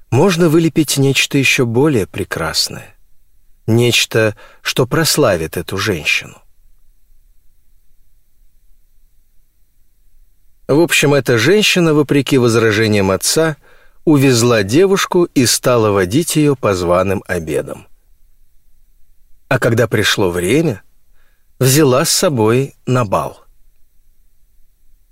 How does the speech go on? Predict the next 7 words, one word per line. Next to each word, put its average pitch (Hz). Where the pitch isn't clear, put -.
Бал. 85
Дамы 123
в -
шелках, 127
муслине 107
и 110
мехах. 92